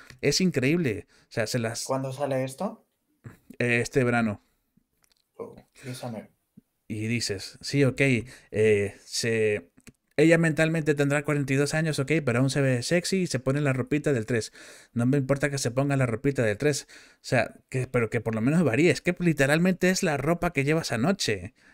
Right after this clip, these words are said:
Speaker 1: Y han pasado veinte años más. Que los otros también se visten con ropa táctica, exacto, pero va cambiando. O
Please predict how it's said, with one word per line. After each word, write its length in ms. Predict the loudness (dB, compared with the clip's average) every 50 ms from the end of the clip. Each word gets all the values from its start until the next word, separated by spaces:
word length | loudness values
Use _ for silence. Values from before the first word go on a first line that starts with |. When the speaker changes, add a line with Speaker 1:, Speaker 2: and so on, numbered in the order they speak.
| _
Speaker 1:
Y 60 | 0 0
han 80 | 2 2
pasado 500 | 0 0 0 0 0 0 0 -2 -4 -8 -14
veinte 800 | -14 -12 -12 -10 -10 -2 2 2 4 4 2 2 2 0 2 4
años 420 | 4 4 6 4 4 2 2 2
más. 480 | 2 2 4 2 2 0 -4 -6 -8 -10 _ _ _ _ _ _ _ _ _ _ _ _ _ _ _ _ _ _ _ _ _ _ _ _ _ _
Que 100 | 0 2
los 160 | 2 4 4
otros 200 | 4 4 4 4
también 200 | 4 4 4 4
se 100 | 4 2 2
visten 300 | 2 2 2 2 2 2
con 140 | 2 0 0
ropa 320 | 0 0 -2 -2 -2 0
táctica, 340 | 0 0 0 0 -2 -2 -2
exacto, 320 | -2 -2 -4 -4 -4 -4 -2
pero 140 | -2 0
va 140 | 0 0 0
cambiando. 540 | 0 -2 0 4 4 4 6 4 2 2 0
O 100 | -4 -8